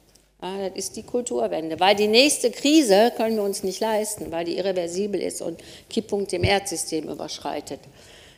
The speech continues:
Ja, und der Club of Rome ist ja dieses Jahr fünfzig Jahre alt geworden. Der hat ja mit seinem Buch Die Grenzen des Wachstums erstmalig den systemischen Blick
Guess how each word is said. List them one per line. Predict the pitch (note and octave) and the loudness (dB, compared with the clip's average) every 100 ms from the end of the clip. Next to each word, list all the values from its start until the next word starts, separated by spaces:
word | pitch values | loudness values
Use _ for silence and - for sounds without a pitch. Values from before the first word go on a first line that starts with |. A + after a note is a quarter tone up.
| _ | _
Ja, | A3+ A3 F3 | 6 8 8
und | F#3 | 4
der | G#3 | 4
Club | G#3 B3 B3 | 6 4 4
of | A3+ | 0
Rome | A#3+ C4+ C4+ | 0 0 0
ist | B3+ | 2
ja | A#3 | 0
dieses | A#3 A#3+ A#3 | 2 0 4
Jahr | A3+ A3+ | 2 2
fünfzig | A#3+ A#3 - G#3 | -2 -4 -6 0
Jahre | G#3+ B3+ | 2 2
alt | C#4 C4+ C4+ | 2 2 0
geworden. | B3 C4 C4+ C4+ | 0 2 0 0
Der | A#3 | 0
hat | G#3 G#3+ | 0 -2
ja | A3 | 0
mit | G#3+ G#3 | 0 -2
seinem | G3+ F#3+ F#3+ G3 - - - - | -2 0 -2 -4 -8 -18 -20 -6
Buch | B3 C#4+ C#4 | 0 0 2
Die | A#3 | -2
Grenzen | G#3+ A#3+ B3 A3+ | 2 2 2 0
des | G3+ G3 | -2 4
Wachstums | A3 C4+ - - C#4 C4+ - | 4 4 -2 -2 0 0 2
erstmalig | G#3 A#3 - A3 A3 A3 | 2 2 0 2 2 2
den | G#3+ G3+ | 0 -2
systemischen | G3 - A#3+ B3 A#3 - | -2 4 6 6 2 -2
Blick | F3+ B3 D4+ - | 2 2 2 -2